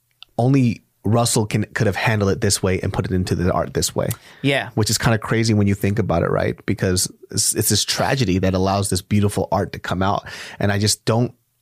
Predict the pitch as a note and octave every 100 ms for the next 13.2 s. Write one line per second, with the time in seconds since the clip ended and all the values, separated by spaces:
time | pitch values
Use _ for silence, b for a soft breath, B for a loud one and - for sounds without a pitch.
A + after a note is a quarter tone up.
0 | _ A#2+ G#2+ - - F#2 F#2 - _ _
1 | - A2+ A2 - B2 A#2+ A#2 G#2+ - G#2
2 | G2+ - - - C3 D#3+ - - B B
3 | B - G2+ F#2+ - F2+ G2+ B2+ - C3+
4 | C#3 - - B B B G2+ F#2+ F#2 F#2+
5 | F#2 G#2 A2 B2+ C3 _ - F#2+ - A2
6 | C3+ C#3 - C3 A2+ - - A2+ A#2 G#2+
7 | G#2 B B - G#2 G2 G#2 - F#2+ F#2+
8 | G#2+ G#2+ A#2+ G#2 G2 C#3 G2+ G2+ G#2+ B2+
9 | B2 A2 _ - F2+ G#2+ - A#2 G2 -
10 | - - C#3+ C3 A2+ _ - B2+ A2+ -
11 | _ _ - B2 C3+ A2 - G#2+ A#2+ G2+
12 | G2 - A#2+ G2 G#2+ F2+ F#2+ F2 F#2 E2+
13 | -